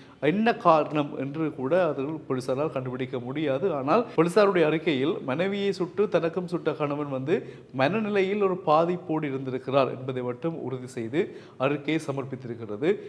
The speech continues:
இருவருடைய உடலங்களும் வைத்தியசாலையில் ஒப்படைக்கப்பட்டிருப்பதாகவும் போலீசார் தெரிவித்திருக்கின்றார்கள். எனவே எந்தவித காரணமும் தெரியாத ஒரு மர்மமான மரணமாக இந்த தம்பதிகளுடைய மரணம்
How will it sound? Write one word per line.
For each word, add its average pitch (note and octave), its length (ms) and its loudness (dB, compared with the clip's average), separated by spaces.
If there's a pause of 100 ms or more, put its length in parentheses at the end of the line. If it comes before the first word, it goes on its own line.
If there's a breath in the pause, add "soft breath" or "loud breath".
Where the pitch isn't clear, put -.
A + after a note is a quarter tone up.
(140 loud breath)
இருவருடைய G#3+ 460 4
உடலங்களும் F3 480 2
வைத்தியசாலையில் C#3 640 -4
ஒப்படைக்கப்பட்டிருப்பதாகவும் B2 1080 -6
போலீசார் C3 340 -2
தெரிவித்திருக்கின்றார்கள். A#2 1000 -4 (300 loud breath)
எனவே C3+ 300 2
எந்தவித F3+ 440 0
காரணமும் D#3 840 -2
தெரியாத D#3 600 -2
ஒரு C3+ 200 -6
மர்மமான D#3 640 -2
மரணமாக C#3+ 800 -2 (300 loud breath)
இந்த D#3+ 180 2
தம்பதிகளுடைய D3+ 720 0
மரணம் D3 420 0